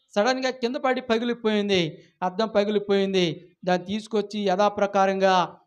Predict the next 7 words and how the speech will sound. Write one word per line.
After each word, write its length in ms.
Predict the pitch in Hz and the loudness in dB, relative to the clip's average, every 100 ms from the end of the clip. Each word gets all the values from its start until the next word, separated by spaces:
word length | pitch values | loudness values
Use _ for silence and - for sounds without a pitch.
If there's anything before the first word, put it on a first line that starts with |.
| _ _ - | _ _ 0
ఆ 280 | 180 180 | 2 4
వాచ్ 460 | 170 160 202 - - | 2 2 0 -2 -8
ఉన్నటువంటి 420 | 254 247 240 226 | -6 -4 -2 -4
ప్లేస్లోనే 460 | 226 208 202 208 196 | -2 -4 -4 -4 -4
పెట్టేశాం. 600 | 190 175 170 160 147 127 _ _ _ _ _ _ _ _ _ _ _ _ _ _ 156 | -4 -4 -4 -4 -8 -10 _ _ _ _ _ _ _ _ _ _ _ _ _ _ -6
ఈ 40 | |
లోపల 580 | 156 165 175 165 151 | -4 -2 2 2 2